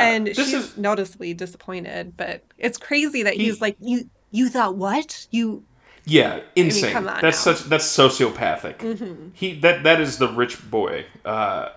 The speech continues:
Speaker 2: right there. Because, like, yeah,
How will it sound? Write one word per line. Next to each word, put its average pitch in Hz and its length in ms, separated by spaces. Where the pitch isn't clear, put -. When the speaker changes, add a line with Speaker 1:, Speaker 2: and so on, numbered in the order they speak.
Speaker 2:
right 107 240
there. 98 220
Because, 113 340
like, 113 340
yeah, 107 300